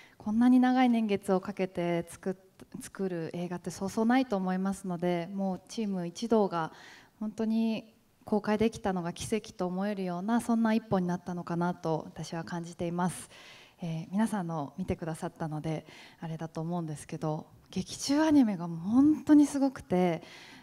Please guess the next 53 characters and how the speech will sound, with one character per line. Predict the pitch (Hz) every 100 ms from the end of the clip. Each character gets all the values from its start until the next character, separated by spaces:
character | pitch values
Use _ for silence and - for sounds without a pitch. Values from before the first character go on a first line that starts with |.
| -
あ | 180
の、 | 175 175
今 | - 247
日 |
は | 185
こ |
う | 196
や |
っ | 185
て | 185
舞 | 185
台 | 196 190
挨 | 180
拶 | -
は | 160
こ | -
う |
キ | 160
ャ | 175
ス |
ト | - 175
で | 170 170
し | -
か | - 160
来 | 190
れ | 170
て | 175
な | 185 208
い |
ん | 185
で | 180
す | -
け | 196
ど、 | 254 262 208 -
あ | 175
の、 | 170
ア |
ニ | 170
メ | 175 175
を |
作 | 170 - 170
っ |
て | - 156
る | 156
チ | -
ー | 165
ム | 156
だ | 151
っ | -
た | 156
り | 139
と | -
か、 | - 156